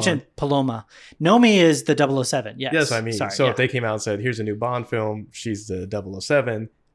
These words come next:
Speaker 2: I, based on the performance that they gave to her, it's not the actress's
Speaker 1: Yeah,
Speaker 2: fault.
Speaker 1: I wouldn't wanna see it.
Speaker 2: I wouldn't care.
Speaker 1: Yeah.
Speaker 2: Because I didn't attach to her at all.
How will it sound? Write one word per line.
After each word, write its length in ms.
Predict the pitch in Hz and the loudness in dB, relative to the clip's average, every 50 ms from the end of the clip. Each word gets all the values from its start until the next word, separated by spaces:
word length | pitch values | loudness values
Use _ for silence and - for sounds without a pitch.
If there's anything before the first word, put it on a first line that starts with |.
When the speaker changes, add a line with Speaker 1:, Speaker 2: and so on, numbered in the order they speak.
| _ _ - | _ _ -6
Speaker 2:
I, 200 | 113 127 135 107 | -4 -2 -2 -4
based 440 | - - - - 135 135 135 135 | -6 -6 -2 0 2 2 2 0
on 300 | 135 120 113 110 107 104 - - - _ _ - | -2 -2 -2 -2 -6 -8 -12 -14 -18 _ _ -14
the 60 | 117 | -12
performance 460 | - 117 104 - - 120 117 113 107 | -12 -10 -8 -6 -4 -4 -4 -4 -6
that 140 | - 104 90 | -6 -8 -6
they 100 | 101 104 | -6 -6
gave 320 | 104 101 - 104 120 123 - | -6 -4 -4 -4 -4 -4 -6
to 140 | - 87 | -8 -10
her, 40 | 95 | -8
it's 80 | 113 - | -6 -6
not 100 | 143 110 | -6 -6
the 80 | 85 82 | -8 -8
actress's 400 | 98 107 - - 92 - - - | -12 -12 -14 -16 -18 -10 -6 -4
Speaker 1:
Yeah, 80 | 135 | -4
Speaker 2:
fault. 80 | 117 117 | -2 -2
Speaker 1:
I 40 | 139 | 0
wouldn't 200 | 147 147 123 135 | 0 -2 -2 -2
wanna 160 | 127 120 113 | -6 -8 -10
see 240 | - - - 120 117 | -12 -12 -12 -12 -8
it. 100 | 113 120 | -4 -2
Speaker 2:
I 80 | 139 | -2
wouldn't 260 | 127 117 120 110 110 - | 0 -2 -4 -6 -6 -6
care. 280 | 156 147 123 - - - | -6 -6 -6 -8 -10 -10
Speaker 1:
Yeah. 240 | 135 127 120 117 | -10 -8 -6 -4
Speaker 2:
Because 220 | 113 123 131 123 135 | -2 0 0 2 2
I 80 | 131 | 2
didn't 240 | 127 131 120 110 113 104 | 0 0 -4 -6 -8 -10
attach 680 | - - - - 113 113 131 151 147 - - - - | -10 -10 -10 -10 -8 -6 -6 -6 -8 -12 -18 -20 -14
to 160 | - - - | -12 -12 -12
her 220 | - - - 82 90 - | -10 -12 -12 -12 -10 -8
at 120 | 127 123 107 | -8 -6 -4
all. 320 | 123 131 - - - - | -6 -6 -6 -10 -14 -18